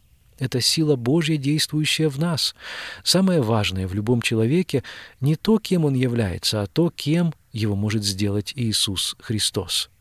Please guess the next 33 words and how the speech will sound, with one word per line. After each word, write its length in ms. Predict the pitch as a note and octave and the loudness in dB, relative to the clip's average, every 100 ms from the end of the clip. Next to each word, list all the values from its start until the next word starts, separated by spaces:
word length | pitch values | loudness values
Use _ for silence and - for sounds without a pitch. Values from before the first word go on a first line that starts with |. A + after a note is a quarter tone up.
| _ - - - - - | _ -18 -16 -16 -16 -10
Автор 280 | A#2 - - | -8 -6 -6
послания 480 | - G#2 A#2 A2 A2+ | -4 -2 0 0 -2
к 60 | |
евреям 340 | - G#2+ A#2 A2+ | -2 -2 0 0
говорит, 380 | A2+ A2+ C#3 B2+ | 0 0 0 -2
что 200 | - A2 | -2 0
Бог 320 | G#2 C3+ A#2 | 2 2 2
мира 420 | B2 D3+ F3 E3 | 2 4 2 2
может 400 | C#3+ C#3 C3+ B2+ | 2 2 0 0
сделать 480 | A2 A2 C#3+ C#3 - | -2 0 2 0 0
нас 260 | C3 B2 | -2 0
такими, 520 | - A#2 - D#3+ E3 D#3 | -2 -4 -4 -2 0 0
какими 480 | C#3 - D#3 C#3+ | -4 -4 0 2
мы 220 | B2+ B2+ C#3+ | 2 2 0
должны 600 | C3 B2+ A2 A#2 D#3 D#3+ | 0 0 0 2 2 2
быть. 360 | A2 - - _ _ | 0 -4 -10 _ _
Именно 340 | - B2+ B2+ B2 | 0 2 4 2
это 300 | C3 D3+ B2 | 2 0 2
и 80 | A2 | 2
обещал 500 | G#2 G#2+ - C#3+ A#2 | 0 0 2 2 2
Иисус 480 | G2+ - C#3+ - - - - | 2 0 0 -2 -6 -14 -8
сделать 580 | A2 G2 A2+ C3 B2 - A2 | -4 0 2 2 2 -2 -4
для 420 | G#2 G#2 G2+ G2 | -4 -2 -2 -2
Петра 480 | A#2+ A2 A#2 C3 - | -2 0 0 -2 -2
и 140 | C3 | -6
Андрея, 640 | - B2 A#2+ B2+ D3+ A#2+ - - - | -2 0 2 4 4 2 -2 -12 -10
когда 260 | - G2+ G#2+ | -6 -4 -2
призвал 440 | A2+ A2 A#2 G#2+ | -2 0 0 0
их. 340 | G#2+ G2 - _ _ _ _ _ | -2 -8 -10 _ _ _ _ _
Свои 300 | - B2+ C#3 | -2 2 4
знания 500 | B2+ A2+ B2 D3+ C#3 | 2 2 0 0 0
и 120 | A#2+ G#2 | -2 -2
умения, 540 | G#2+ C3 E3+ D#3 | 0 2 2 0